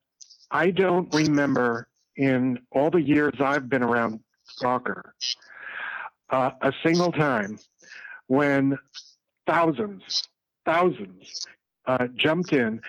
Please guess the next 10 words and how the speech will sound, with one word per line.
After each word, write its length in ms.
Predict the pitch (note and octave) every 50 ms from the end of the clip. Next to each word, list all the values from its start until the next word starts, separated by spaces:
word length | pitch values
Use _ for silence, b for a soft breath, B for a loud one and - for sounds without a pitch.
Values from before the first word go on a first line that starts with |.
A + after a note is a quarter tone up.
| B B _
people 340 | - F3+ G3 G3+ - G#3 F3
who 140 | C#3+ D3+ C#3
do 180 | B2+ C#3+ C#3
not 300 | C3+ C#3+ D3 E3 E3+ -
normally 540 | - C3+ D3 D#3 D#3+ D#3+ D#3+ D#3+ D#3+ E3 D#3+ -
agree 380 | C3 A#2+ A2 A#2+ C3+ D3+ D#3+ D#3+
with 220 | D#3 E3 D3+ -
each 180 | C3+ A#2+ - C#3 -
other 440 | D3 C#3+ D3 C#3+ D#3 D3+ D3+ D3 -
on 300 | - B2+ C3 B2+ B2+ B2